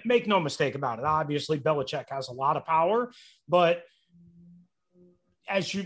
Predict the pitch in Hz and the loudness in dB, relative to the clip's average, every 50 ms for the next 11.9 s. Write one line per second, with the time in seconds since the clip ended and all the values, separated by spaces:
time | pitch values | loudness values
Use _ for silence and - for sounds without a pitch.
0 | - 202 190 190 180 175 - 190 180 160 - 165 165 185 175 175 180 180 160 160 | -4 0 4 4 4 4 2 -2 -4 -2 -2 0 0 0 0 0 0 -4 -4 -4
1 | 156 175 180 170 156 160 185 208 190 175 175 170 - 151 139 156 175 170 170 170 | -2 -2 0 0 0 0 0 0 -2 -4 -6 -8 -6 -2 0 0 0 0 0 -2
2 | 170 165 160 156 143 151 165 165 170 165 160 160 160 160 156 - _ 175 156 151 | -2 -2 -2 -4 -2 -2 -2 -2 -2 -2 -4 -4 -4 -6 -8 -10 _ -4 -2 -2
3 | 143 143 160 170 190 190 180 180 - 170 170 165 - 156 151 147 143 - 165 170 | -2 -2 -2 -2 -2 -2 -2 -2 -2 -4 -4 -4 -2 -2 -2 -2 -2 -2 -2 -2
4 | 160 147 135 151 196 226 233 220 - 180 156 - - 160 147 143 143 139 135 - | -2 -4 -4 -4 -4 -4 -4 -4 -4 -4 -6 -4 -4 -2 -2 0 0 -2 -4 -4
5 | - 151 147 147 147 143 - - _ _ _ _ _ _ - 170 - - 175 165 | -4 -4 -4 -4 -6 -8 -10 -16 _ _ _ _ _ _ -6 -4 -2 -2 -2 0
6 | 151 196 196 143 156 170 165 165 165 165 160 151 151 147 143 135 - - - 160 | 0 -2 -2 -2 0 2 4 6 6 6 6 4 2 0 -2 -6 -6 -6 -4 -2
7 | 151 147 143 139 143 143 160 156 156 143 127 131 151 156 147 - - 135 127 123 | -2 -2 -4 -6 -8 -8 -2 -2 0 0 0 0 0 0 0 0 -2 -6 -6 -6
8 | 120 113 113 - _ _ _ _ _ _ - 151 143 135 131 131 - 160 123 170 | -8 -10 -14 -18 _ _ _ _ _ _ -2 0 2 2 0 -2 -6 -4 0 2
9 | 175 139 110 107 120 180 180 156 180 220 - - 190 190 202 208 208 202 226 262 | 2 2 0 0 -2 -2 -2 -2 -4 -10 -14 -14 -14 -12 -12 -8 -2 0 2 2
10 | 262 254 - 220 208 226 233 226 226 233 233 220 202 - - - - 202 185 175 | 2 0 -2 0 0 0 0 0 -2 -4 -4 -4 -6 -6 -8 -4 0 2 2 2
11 | 156 139 135 131 123 147 220 214 156 135 123 117 - - - 165 175 | 2 0 -2 -2 2 4 4 4 4 2 0 -4 -8 -8 -8 -8 -8